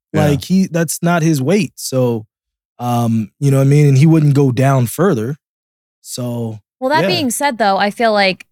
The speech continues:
Speaker 3: so then, okay, fine. If I can't give, like, a proper matchup, right? He's run through everybody. What's my next best bet? Put on the most entertaining fight I think I can make. And, like, with Dricus, it's, I feel like, like,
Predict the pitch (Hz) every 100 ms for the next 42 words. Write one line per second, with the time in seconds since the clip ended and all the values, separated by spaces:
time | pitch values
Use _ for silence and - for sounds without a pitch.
0 | _ - 214 220 226 226 185 196 160 175
1 | 196 180 220 226 196 208 202 180 175 -
2 | - 196 190 196 180 180 170 - _ 180
3 | 170 165 - 156 - 160 160 170 156 165
4 | 170 180 180 165 165 160 160 160 - -
5 | 170 190 202 180 180 170 - 180 156 -
6 | 71 - _ 196 196 190 180 190 190 -
7 | 196 185 185 - 190 185 180 170 170 147
8 | 151 - _ _ _ _ _ - 196 190
9 | 185 175 165 175 - - _ _ _ _
10 | - 196 196 190 190 - 196 - - 220
11 | 226 208 208 190 180 202 185 180 185 160